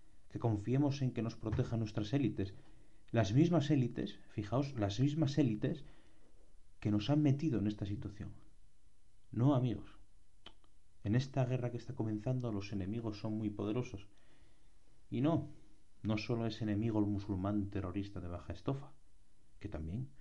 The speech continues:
sino los que están sentados en consejos de administración,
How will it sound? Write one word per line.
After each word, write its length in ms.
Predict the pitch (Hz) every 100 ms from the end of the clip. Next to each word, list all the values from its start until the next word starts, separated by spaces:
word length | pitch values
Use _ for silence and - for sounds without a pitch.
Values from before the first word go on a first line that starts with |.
| - - - - - -
sino 280 | - 107 101
los 200 | 98 -
que 60 |
están 280 | 98 - 156
sentados 640 | 151 127 98 - 110 107 104
en 140 | 98
consejos 580 | 101 95 98 104 98 98
de 60 |
administración, 760 | 92 87 87 - - - 120 87